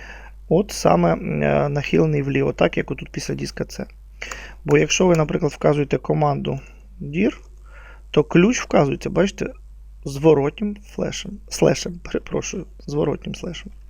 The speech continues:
Dir P, наприклад. Є така штука. Значить, а ви знаєте дві команди dir C D, два ключа для команди dir і два різно-, три різновиди, е, команди C D.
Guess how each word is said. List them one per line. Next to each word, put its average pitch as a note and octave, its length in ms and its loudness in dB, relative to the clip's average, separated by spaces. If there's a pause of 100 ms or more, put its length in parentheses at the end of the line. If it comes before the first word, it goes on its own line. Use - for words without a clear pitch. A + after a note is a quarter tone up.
(580)
Dir D#3 260 -2
P, - 140 -2
наприклад. - 480 -10 (260)
Є D3 160 2
така - 280 -10
штука. - 340 -10
Значить, D3+ 340 -4 (580)
а C#3+ 120 4
ви G#3 180 6
знаєте D3+ 680 2
дві D#3+ 220 2
команди C#3 380 0
dir C#3+ 180 -2
C C#3 300 -4
D, B3 120 2 (580)
два D#3+ 220 4
ключа D3 340 0
для C3+ 160 -4
команди C3 420 -6
dir G#3 320 0 (120)
і G#3 320 4
два D#3+ 240 6
різно-, C#3+ 320 -4
три D#3 220 4
різновиди, G3 580 2 (640)
е, C#3 300 0
команди D#3+ 400 2
C - 180 -6
D. - 200 -10